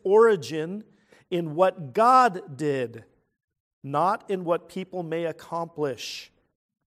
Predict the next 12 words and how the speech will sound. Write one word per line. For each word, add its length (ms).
It 140
is 140
received, 920
not 400
earned. 480
It 160
depends 400
on 140
faith, 600
not 520
meritorious 1160
activity. 800